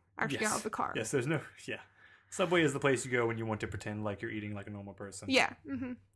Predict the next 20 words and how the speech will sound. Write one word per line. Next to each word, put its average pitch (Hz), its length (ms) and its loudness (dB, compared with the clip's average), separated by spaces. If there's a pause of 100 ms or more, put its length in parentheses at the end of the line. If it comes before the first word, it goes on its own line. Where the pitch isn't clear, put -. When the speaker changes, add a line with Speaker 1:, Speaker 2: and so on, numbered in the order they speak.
(120)
Speaker 2:
Which 160 120 -2
on 180 120 6
the 160 60 6
road 190 240 10
is - 100 0
hard. 110 380 0
Like, 110 160 -4
I, 131 140 0
Speaker 1:
Yeah. - 160 4
Speaker 2:
I 139 60 2
drive, 131 380 2 (260)
I - 40 -10
think, 117 160 -6
a, 113 100 -4 (220)
a 123 60 -6
lot, 117 480 0
comp-, 107 200 -12 (320)
you - 140 -10
know, 113 60 -6
considering 110 480 -2